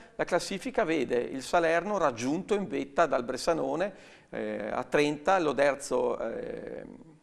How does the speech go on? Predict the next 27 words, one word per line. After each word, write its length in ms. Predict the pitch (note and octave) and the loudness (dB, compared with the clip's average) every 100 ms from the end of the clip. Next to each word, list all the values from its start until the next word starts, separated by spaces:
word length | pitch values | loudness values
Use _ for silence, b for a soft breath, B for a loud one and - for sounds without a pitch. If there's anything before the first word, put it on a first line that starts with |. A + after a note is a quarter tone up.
| _ _ | _ _
praticamente 580 | - A2 A#2 C3 C#3 C3 | -12 -8 -2 -2 0 0
a 40 | |
ventotto, 640 | A#2+ F#3 - D#3 D3 - G3 | 0 0 4 4 4 0 2
poi 140 | D3 | 2
abbiamo 380 | C3 C3+ C3 B2+ B B - | 2 2 0 -2 B B -4
l'Erice 640 | B2 C#3+ C#3+ - B2+ B2+ | 2 2 2 -4 0 2
a 100 | A#2+ | 2
ventisei 800 | A#2+ C#3 G#3+ F#3+ C3+ C3 F3 F3+ | 0 -4 -6 -2 2 4 4 0
e 140 | - C3+ | -2 0
via 160 | C#3 | 0
via 180 | C#3 D3+ | 2 -2
tutte 280 | - - B2+ | -2 -6 -2
quante 320 | D#3 C3 C3+ | 0 0 2
le 100 | F3 | 6
altre. 560 | B2+ C3+ F3+ F3+ B B B B _ - | 6 4 0 -2 B B B B _ -6
Vedendo 420 | C3 C3+ E3+ D#3+ | 0 2 4 6
anche 220 | D3 D#3 | 6 4
questa 400 | - D3 - C3+ | -6 -2 2 2
classifica 680 | - C#3 - D#3 D3+ E3+ E3 | 2 0 0 -2 -4 -2 0
e 80 | D3+ | 0
per 160 | - C3 | 0 -2
ripensando 640 | C3+ C3 B2+ C#3+ D3 C3 | 0 -2 0 0 2 0
un 80 | A#2 | 2
po' 140 | C#3 | 2
alla 120 | C3 | 2
Coppa 260 | - C3 D3 | 0 -2 -2
Italia, 640 | C#3+ A2+ A#2+ C3 D3+ D3+ | 2 4 6 6 4 2